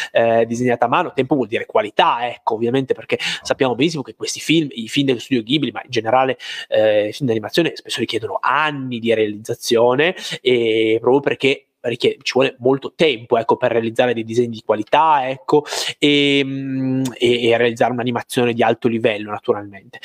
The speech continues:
Ehm, quindi appunto i, i due, i due autori, anche spinti un po' dal loro desiderio di realizzare film più s-, psicologici, capaci di indagare in maniera più, più profonda appunto la condizione umana, quindi, eh, verso la fine degli anni settanta, eh, Miyazaki e Takata decidono di lasciare appunto la, eh, Nippon,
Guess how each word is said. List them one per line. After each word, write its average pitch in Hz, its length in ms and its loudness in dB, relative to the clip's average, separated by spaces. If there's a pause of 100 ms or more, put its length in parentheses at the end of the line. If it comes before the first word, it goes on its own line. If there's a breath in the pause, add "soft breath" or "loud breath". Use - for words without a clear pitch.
(300 loud breath)
Ehm, 127 880 2
quindi 254 260 2
appunto 156 520 2
i, 147 420 2
i 165 60 0
due, 202 340 4
i 139 120 -6
due 160 120 2
autori, 254 400 2
anche 147 280 -2
spinti 165 380 -2
un 127 80 0
po' 147 100 4
dal 139 100 4
loro 127 180 2
desiderio 127 360 0
di 127 100 0
realizzare 117 400 2
film 127 400 -2
più 127 280 2
s-, - 160 -8
psicologici, 131 880 0
capaci 127 400 0
di 120 200 -2 (240 loud breath)
indagare 123 580 2
in 131 80 -6
maniera 123 300 -4
più, 127 280 2
più - 140 -14
profonda 147 520 2
appunto 139 320 0
la 123 100 -2
condizione 143 480 2
umana, 240 380 0 (240 loud breath)
quindi, 196 360 2
eh, 147 580 4
verso 185 240 2
la 190 60 4
fine 220 160 4
degli 185 80 6
anni 202 120 2
settanta, 185 680 2
eh, 151 280 4
Miyazaki 147 800 2
e 160 80 2
Takata 151 380 0
decidono 143 420 0
di 127 100 0
lasciare 139 540 2
appunto 131 380 -2
la, 131 600 2
eh, 131 60 0
Nippon, 139 540 0